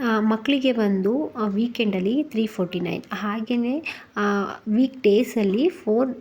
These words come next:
ಫೋರ್ಟಿ ನೈನ್, ಹಾಗೇನೆ ದೊಡ್ಡೋರಿಗೆ ಬಂದು, ಆ, ವೀಕೆಂಡಲ್ಲಿ ತ್ರೀ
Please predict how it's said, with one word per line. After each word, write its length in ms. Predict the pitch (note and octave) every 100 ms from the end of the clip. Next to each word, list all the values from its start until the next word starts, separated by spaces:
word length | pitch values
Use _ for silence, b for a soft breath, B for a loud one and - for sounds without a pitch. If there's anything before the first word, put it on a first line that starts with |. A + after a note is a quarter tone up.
| -
ಫೋರ್ಟಿ 280 | G3+ F#3+ F#3
ನೈನ್, 240 | F3+ F3+ -
ಹಾಗೇನೆ 560 | A3+ G#3+ A#3 C4 B3+
ದೊಡ್ಡೋರಿಗೆ 520 | G3+ F#3 G3+ G#3 G3
ಬಂದು, 460 | F#3 F3+ F#3 C#4 F#4+ B B B
ಆ, 200 | G#3+ G3+
ವೀಕೆಂಡಲ್ಲಿ 760 | G3 A3 B3+ C4+ A#3+ A3+ B3 F4
ತ್ರೀ 340 | - A3 G3+